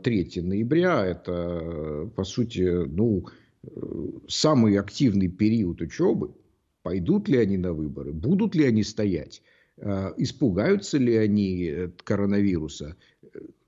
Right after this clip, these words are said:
выстоят ли они в очереди, или там кто-то их позовет на вечеринку. Это,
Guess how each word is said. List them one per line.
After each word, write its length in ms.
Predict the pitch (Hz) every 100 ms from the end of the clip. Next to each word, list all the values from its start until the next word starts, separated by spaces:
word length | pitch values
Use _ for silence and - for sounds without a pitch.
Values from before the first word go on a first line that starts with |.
| _
выстоят 680 | - - 107 190 - 180 165
ли 80 | 156
они 220 | 123 131
в 140 | 107 113
очереди, 760 | 107 95 87 80 73 69 69 -
или 280 | 127 127 120
там 600 | 127 123 117 113 110 -
кто-то 340 | - 143 127
их 160 | 110 -
позовет 460 | 104 117 107 90
на 60 | 104
вечеринку. 680 | 101 98 117 87 76 - - - _ -
Это, 1080 | 139 165 - 170 156 143 139 143 139 -